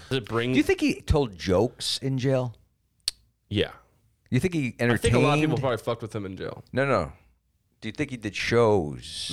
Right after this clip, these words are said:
Speaker 1: No. They said he was
Speaker 2: Hey,
Speaker 1: going
Speaker 2: hey, hey. Do you think he
Speaker 1: Yeah.
Speaker 2: did The Voice?
Speaker 1: Do you remember that when he was, when he was being sentenced?
Speaker 2: No.
Speaker 1: He was like,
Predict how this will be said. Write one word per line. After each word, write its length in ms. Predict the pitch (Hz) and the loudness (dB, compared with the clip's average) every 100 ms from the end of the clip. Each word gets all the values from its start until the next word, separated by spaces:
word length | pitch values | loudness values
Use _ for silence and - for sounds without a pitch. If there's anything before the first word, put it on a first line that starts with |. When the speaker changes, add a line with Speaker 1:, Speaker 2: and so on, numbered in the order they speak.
| 90 | -6
Speaker 1:
No. 80 | 67 - - - _ _ _ _ _ | -6 -8 -10 -12 _ _ _ _ _
They 100 | 120 | 0
said 160 | 135 92 | 4 4
he 80 | 98 | 4
was 100 | 107 | 4
Speaker 2:
Hey, 60 | |
Speaker 1:
going 100 | 117 123 | 4 4
Speaker 2:
hey, 160 | 127 127 | 4 4
hey. 540 | 143 170 160 147 143 - | 4 4 4 4 2 2
Do 40 | |
you 80 | 139 | 2
think 120 | 160 | 4
he 40 | 170 | 2
Speaker 1:
Yeah. 40 | |
Speaker 2:
did 120 | 170 | 2
The 60 | 143 | 0
Voice? 520 | 92 113 127 139 139 | 0 2 4 2 0
Speaker 1:
Do 60 | 139 | 2
you 140 | 165 | 2
remember 280 | 160 143 151 | 4 2 2
that 200 | 165 165 | 2 2
when 100 | 139 | 2
he 60 | 131 | 2
was, 240 | 131 107 - - | 2 -2 -14 -4
when 120 | 117 | 0
he 60 | |
was 100 | 131 | 0
being 220 | 113 131 117 | 2 0 0
sentenced? 600 | - 117 131 131 - - - - - - | -2 -4 -4 -6 -10 -14 -20 -20 -18 -8
Speaker 2:
No. 280 | 185 156 - - | -6 -6 -12 -10
Speaker 1:
He 140 | 117 123 | -2 2
was 160 | 117 | 2
like, 320 | 113 107 - | 2 -2 -6